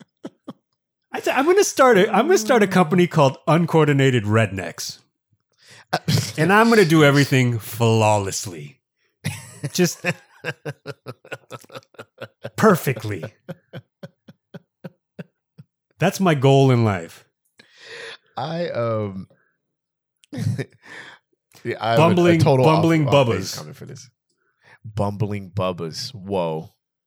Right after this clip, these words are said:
Speaker 2: Listen, it, I, at this point, I mean, I don't know. It's, it's so beyond a joke at this point, right? Like, we're, we're at the point where it's, this is like,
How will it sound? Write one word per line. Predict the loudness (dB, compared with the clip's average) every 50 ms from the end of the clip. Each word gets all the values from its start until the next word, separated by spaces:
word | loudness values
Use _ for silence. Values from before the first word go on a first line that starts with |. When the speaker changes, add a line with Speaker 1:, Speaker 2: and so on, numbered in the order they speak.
| _ _ -20 -20 -20 -20 _
Speaker 2:
Listen, | -6 -4 -2 -2 -2 -4 -8 -10 -10 -12 -16 _ -20 -20
it, | -20 -20 _ _ _ _ _ _ _ _ _ _ _ _ _ _ _ _ _ _ _ _ _ _ _ _ _ _ _ _ _ _ _ -16 -12
I, | -10 -8 -8
at | -8 -8 -8 -10
this | -12 -12 -12
point, | -12 -10 -8 -6 -6 -6 -6 -8 -8 _
I | -8
mean, | -4 -2 0 0
I | 0 -2
don't | -2 -4 -6
know. | -6 -4 -4 -4
It's, | -4 -6 -8 -10 -12 _
it's | -10 -8 -8
so | -6 -6 -4 -4 -6
beyond | -4 -4 -4 -2 -2 -2 -2 -4 -4 -6 -8
a | -10
joke | -10 -6 -4 -4 -4 -4 -6 -12 -14
at | -14 -14 -12
this | -12 -12 -12
point, | -12 -12 -14 -14 -14 -18 _ _
right? | -4 -4 -4 -4 -6 -10 _ _ _ _ _ _ _ -20 -20 -14 _
Like, | -4 -2 -2
we're, | 0 0 -2 -2
we're | 0 0 0 0
at | 0 0 -4 -6
the | -10
point | -6 -4 -2 -2 -2
where | -2 -4
it's, | -4 -6 -6
this | -8 -8 -10 -8
is | -8 -8
like, | -6 -6 -6 -8 -10